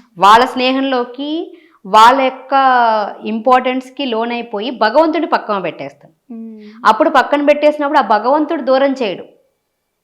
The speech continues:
Speaker 1: మనం భగవంతుడికి దూరం అయ్యి
Speaker 2: మ్మ్.
Speaker 1: మనం అనేక కష్టాలకి గురవుతాం.
Speaker 2: అవును.
Speaker 1: అది తెలిసేసరికి చాలా సమయం అయిపోతది.
Speaker 2: కరెక్ట్. వాళ్ళకి వీళ్ళకి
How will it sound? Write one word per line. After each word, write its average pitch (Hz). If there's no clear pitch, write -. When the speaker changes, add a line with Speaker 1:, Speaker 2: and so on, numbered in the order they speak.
Speaker 1:
మనం 202
భగవంతుడికి 285
దూరం 240
అయ్యి 208
Speaker 2:
మ్మ్. 247
Speaker 1:
మనం 254
అనేక 285
కష్టాలకి 269
గురవుతాం. 196
Speaker 2:
అవును. 226
Speaker 1:
అది 247
తెలిసేసరికి 311
చాలా 262
సమయం 269
అయిపోతది. 170
Speaker 2:
కరెక్ట్. 214
వాళ్ళకి 262
వీళ్ళకి 294